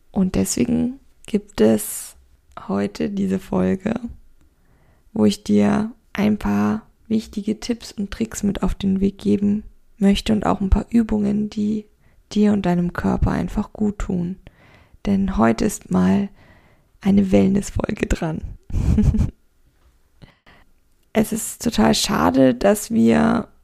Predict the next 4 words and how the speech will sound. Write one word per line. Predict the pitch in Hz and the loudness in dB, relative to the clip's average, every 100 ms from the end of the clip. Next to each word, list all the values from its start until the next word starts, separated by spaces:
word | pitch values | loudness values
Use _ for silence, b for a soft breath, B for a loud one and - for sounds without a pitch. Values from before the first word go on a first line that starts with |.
| _ - | _ -2
unseren | 220 220 220 | 0 2 0
Körper | 226 226 220 226 | 0 0 2 0
meistens | 220 226 - 226 - | 2 0 -2 -6 -4
ignorieren | 196 214 208 220 247 240 208 208 | -2 0 0 2 4 4 2 -2